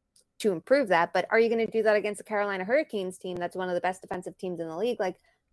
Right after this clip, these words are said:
I'm not so sure about that. Carolina Hurricanes are one of the best teams at limiting passes in the offensive zone and stopping teams from moving the puck to the slot.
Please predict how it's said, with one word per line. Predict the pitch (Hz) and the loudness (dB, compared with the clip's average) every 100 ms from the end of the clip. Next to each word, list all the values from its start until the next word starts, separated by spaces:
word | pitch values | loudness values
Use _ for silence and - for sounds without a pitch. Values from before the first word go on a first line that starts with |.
| - | -2
I'm | 220 | 0
not | 208 196 | 0 0
so | 196 | -4
sure | - 233 | 0 2
about | 170 120 | 2 -2
that. | - - - _ _ | -6 -8 -14 _ _
Carolina | - 240 247 226 202 | -2 0 0 -4 -2
Hurricanes | 262 311 - 196 190 | 0 0 0 -6 -4
are | 196 | -2
one | 190 196 | -2 -2
of | 185 - | -6 -4
the | 220 | -2
best | 240 214 - | 2 0 0
teams | 214 202 180 180 | -4 -2 -4 -4
at | 185 175 | -4 -2
limiting | 185 185 185 | -4 -2 -4
passes | 180 - 180 180 160 | -6 -4 -4 -4 -8
in | 180 | -4
the | 151 | -4
offensive | 165 170 170 | -4 -6 -6
zone | 180 208 165 | 0 0 0
and | 185 | -6
stopping | - 190 196 196 | 0 0 0 -4
teams | - 185 - | -4 -8 -4
from | 180 175 185 _ _ | -4 -4 -6 _ _
moving | 220 214 214 190 175 _ - | 2 4 4 0 -6 _ -4
the | |
puck | 202 196 185 _ | -2 -2 -2 _
to | 196 | -4
the | 180 | -2
slot. | - 226 - | 2 2 2